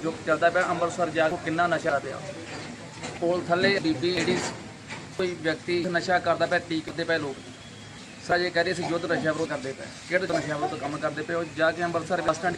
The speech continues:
ਕਿੰਨੇ ਹਾਲਾਤ ਬੁ-, ਬੱਸ ਸਟੈਂਡ ਦੇ ਨੇ। ਤੇ ਸੌ ਫੁੱਟੀ ਰੋਡ ਤੋਂ ਲੈ ਕੇ ਜਲੰਧਰ ਰੋਡ ਤੱਕ ਵੇਖੋ, ਵੇਖੋ, ਹਰ ਪੁਲ ਥੱਲੇ ਤੁਹਾਨੂੰ ਕੋਈ ਨਾ ਕੋਈ ਵਿਅਕਤੀ ਤੁਹਾਨੂੰ ਛੇ ਕੰਮ ਦਿਖੂਗਾ। ਤੇ ਜੇ ਆਮ ਆਦਮੀ ਪਾਰਟੀ ਨੂੰ ਨਹੀਂ ਦਿਖਦਾ, ਅਸੀਂ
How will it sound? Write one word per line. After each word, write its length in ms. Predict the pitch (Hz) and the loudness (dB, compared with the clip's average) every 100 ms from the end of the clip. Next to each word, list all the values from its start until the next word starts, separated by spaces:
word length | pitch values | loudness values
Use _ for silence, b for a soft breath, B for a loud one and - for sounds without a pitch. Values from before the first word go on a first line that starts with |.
| - | -2
ਕਿੰਨੇ 240 | 180 202 | 0 0
ਹਾਲਾਤ 400 | 196 196 156 151 | 4 6 6 6
ਬੁ-, 120 | 147 147 - - - | 0 -8 -10 -14 0
ਬੱਸ 140 | 147 156 | 2 2
ਸਟੈਂਡ 280 | 165 151 139 | 2 0 -2
ਦੇ 100 | 135 | -6
ਨੇ। 100 | - - - - 180 - - - | -8 -14 -14 -12 -12 -12 -12 -8
ਤੇ 60 | 190 | -8
ਸੌ 220 | - 180 | 2 2
ਫੁੱਟੀ 200 | 175 190 180 | 2 0 0
ਰੋਡ 180 | 185 180 | 0 2
ਤੋਂ 140 | 190 | 4
ਲੈ 140 | 170 | 6
ਕੇ 120 | 170 180 | 4 0
ਜਲੰਧਰ 300 | 160 180 196 | -2 0 0
ਰੋਡ 140 | 165 | 2
ਤੱਕ 200 | 180 180 | 2 0
ਵੇਖੋ, 340 | 175 170 185 | -2 -2 -2
ਵੇਖੋ, 400 | 160 160 185 185 175 - - - - | -4 -2 -2 -2 -2 -10 -14 -14 4
ਹਰ 140 | 185 208 | 6 6
ਪੁਲ 240 | 185 190 | 4 2
ਥੱਲੇ 220 | 185 190 | 4 4
ਤੁਹਾਨੂੰ 260 | 190 190 170 | 4 2 2
ਕੋਈ 160 | 180 175 | 0 0
ਨਾ 100 | 175 | 2
ਕੋਈ 180 | 180 | 2
ਵਿਅਕਤੀ 300 | 170 160 - | 2 0 0
ਤੁਹਾਨੂੰ 200 | 180 180 | -2 0
ਛੇ 140 | 180 180 | 0 2
ਕੰਮ 440 | 175 - - 170 | 0 0 -2 2
ਦਿਖੂਗਾ। 560 | 170 160 139 151 135 135 - - - - - - - - - | 2 2 -2 -6 -6 -10 -14 -16 -16 -16 -16 -16 -16 -16 -8
ਤੇ 220 | 180 185 185 - - 139 | -2 -2 -4 -8 -12 2
ਜੇ 140 | 170 | 6
ਆਮ 220 | 180 180 | 6 6
ਆਦਮੀ 160 | 180 - | 4 4
ਪਾਰਟੀ 260 | 175 175 180 | 4 4 4
ਨੂੰ 100 | 151 | 2
ਨਹੀਂ 160 | 175 | 2
ਦਿਖਦਾ, 320 | 196 202 202 202 - | 4 4 4 0 -6
ਅਸੀਂ 140 | 160 | -6